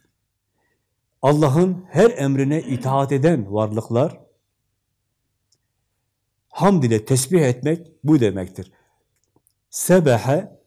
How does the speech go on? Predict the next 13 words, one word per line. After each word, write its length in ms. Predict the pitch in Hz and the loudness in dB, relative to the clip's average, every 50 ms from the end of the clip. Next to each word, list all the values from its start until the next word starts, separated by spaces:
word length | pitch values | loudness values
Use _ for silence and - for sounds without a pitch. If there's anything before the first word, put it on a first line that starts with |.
| _ _ _ _ _ _ - | _ _ _ _ _ _ -4
aktı 380 | 147 147 143 - - 190 165 | -2 -2 -2 0 0 0 0
demektir. 600 | 113 104 98 101 101 98 - - 165 180 180 - _ _ _ _ _ _ _ _ - - - - - - - - _ _ - - | 0 0 -2 -2 -4 -6 -4 -4 -6 -6 -6 -8 _ _ _ _ _ _ _ _ -20 -20 -20 -20 -20 -20 -20 -20 _ _ -6 -2
Tesbih 440 | 143 139 135 - 208 208 175 - | -2 -2 -2 0 0 0 0 0
demek, 360 | 135 127 120 139 165 180 175 - - _ _ _ _ _ _ _ _ _ _ _ _ _ _ _ _ _ _ - | 0 0 0 0 0 -2 -4 -8 -20 _ _ _ _ _ _ _ _ _ _ _ _ _ _ _ _ _ _ -2
Allah'ın 480 | - 131 147 147 156 139 151 196 190 160 | 0 0 2 2 2 2 2 2 0 0
ona 480 | 131 120 117 123 131 156 - - - _ _ _ - | 0 0 0 0 0 -2 -4 -10 -16 _ _ _ -2
gösterdiği 680 | 123 165 180 175 - 139 127 120 117 120 127 127 117 117 | 2 2 2 2 2 -2 -2 0 -2 -2 0 0 0 2
yolda 460 | 131 135 135 131 139 196 196 - - | 2 2 2 0 0 -2 -4 -4 -4
akmak 440 | 123 120 - - 160 147 - - - | -6 -6 -2 0 0 0 0 -2 -8
demektir. 580 | 104 95 95 95 - - - - - _ _ _ _ _ _ _ _ _ _ _ _ _ - | -8 -8 -8 -10 -12 -14 -20 -20 -20 _ _ _ _ _ _ _ _ _ _ _ _ _ -12
Hareket 460 | - - 127 131 131 127 175 170 170 | -6 -2 -2 -2 0 -2 -2 -4 -4
etmek 380 | 147 123 - 160 170 147 - | -6 -6 -4 -2 -2 -2 -2
demektir. 500 | - 104 101 95 92 90 - - 90 _ | -4 -8 -8 -8 -12 -12 -16 -20 -20 _